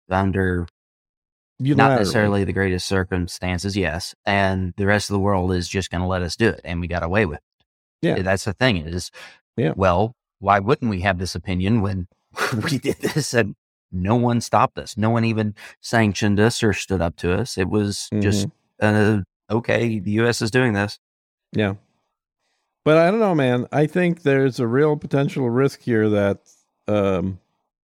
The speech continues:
Speaker 2: that we're gonna have Haiti turn into something very unpleasant for the U S.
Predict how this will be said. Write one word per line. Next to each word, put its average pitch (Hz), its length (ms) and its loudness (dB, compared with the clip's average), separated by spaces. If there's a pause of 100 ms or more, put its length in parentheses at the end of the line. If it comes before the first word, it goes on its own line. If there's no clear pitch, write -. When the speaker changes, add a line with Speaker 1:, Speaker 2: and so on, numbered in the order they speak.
(760)
Speaker 2:
that 110 220 0
we're 113 160 0
gonna 117 220 0
have 110 720 -2 (480)
Haiti 107 800 0
turn 110 240 0
into 104 220 -2
something 101 400 -2
very 101 220 0
unpleasant 92 540 -4
for 92 120 -6
the 85 80 -2
U 73 180 -6
S. - 240 -20